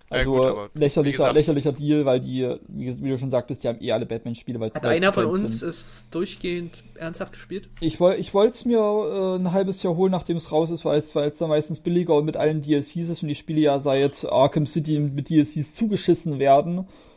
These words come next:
Speaker 1: was mich da ankotzt, deswegen hol ich's mir mal erst später und, äh, wie es jetzt aussieht, werde ich's mir wohl gar nicht holen, weil ich keinen Bock hab, diesen Scheiß zu unterstützen. Ist nämlich echt, ist,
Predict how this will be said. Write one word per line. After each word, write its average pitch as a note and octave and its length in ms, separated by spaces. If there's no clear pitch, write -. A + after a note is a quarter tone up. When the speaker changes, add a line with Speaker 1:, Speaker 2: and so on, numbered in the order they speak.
Speaker 1:
was - 140
mich D3 140
da F#3 180
ankotzt, F#3 420
deswegen D#3 240
hol D3+ 100
ich's D3 120
mir D3 80
mal C#3+ 140
erst - 200
später D#3+ 440
und, C#3 340
äh, - 20
wie C#3 480
es - 160
jetzt E3 180
aussieht, D3+ 360
werde C#3+ 100
ich's C#3 120
mir D3 80
wohl C3+ 100
gar C#3 180
nicht B2+ 180
holen, A#2+ 300
weil A#2 160
ich - 320
keinen D3+ 300
Bock C#3+ 240
hab, C#3+ 240
diesen D3 240
Scheiß C3+ 320
zu - 80
unterstützen. - 580
Ist - 120
nämlich C#3+ 200
echt, C#3 140
ist, - 260